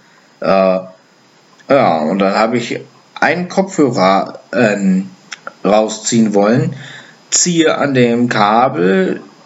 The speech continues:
merke, da hängt was dran, versuche das noch abzumachen. Mm, und letzten Endes, ja, ich hab dann das, ich hab dann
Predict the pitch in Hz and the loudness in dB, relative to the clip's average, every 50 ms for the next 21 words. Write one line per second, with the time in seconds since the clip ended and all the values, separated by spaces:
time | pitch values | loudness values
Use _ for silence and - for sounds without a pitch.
0 | - - - - - - - - - - 117 127 127 127 135 143 139 - - 131 | -20 -20 -20 -20 -20 -20 -20 -18 -4 0 2 4 4 4 2 0 -2 -4 -2 -2
1 | 120 117 131 131 135 135 - 113 110 110 - - 107 104 123 147 - - 120 113 | -2 -2 -2 -2 -2 0 0 0 0 0 -2 -2 0 0 0 0 0 0 0 0
2 | 123 139 135 143 123 117 113 - 127 117 110 - - 160 - - - - - 117 | 0 0 0 0 0 0 0 -2 -2 -4 -4 -2 -2 -4 -4 -4 -6 -4 -2 0
3 | 95 92 92 90 - 139 160 185 - - - - - _ _ _ _ _ _ _ | 2 2 2 2 0 0 -2 -2 -2 -6 -10 -20 -20 _ _ _ _ _ _ _
4 | _ _ _ _ _ _ - - _ _ _ - 143 127 120 120 117 117 117 - | _ _ _ _ _ _ -20 -20 _ _ _ 2 4 4 4 4 4 2 0 0
5 | - - - - _ _ _ _ - - _ _ 127 120 113 113 123 127 127 - | -2 -8 -14 -20 _ _ _ _ -20 -20 _ _ 0 2 4 2 2 0 -2 -6
6 | - - 98 90 104 113 123 139 131 131 - 123 117 113 101 95 - - - - | -6 -4 -2 0 0 2 2 2 0 0 0 2 2 2 0 -2 -6 -14 -20 -20
7 | - - - - - - - - - - - _ _ _ _ _ _ - - - | -20 -20 -16 -14 -14 -14 -14 -16 -18 -20 -20 _ _ _ _ _ _ -18 -8 -6
8 | 113 110 - 123 113 104 98 104 98 98 - - - - - 117 113 113 - 117 | -6 -4 -2 -2 -2 -2 -2 -2 -2 -2 -2 -4 -4 -4 -2 -2 -2 -2 -2 -4
9 | 107 110 107 - - | -2 -4 -6 -8 -12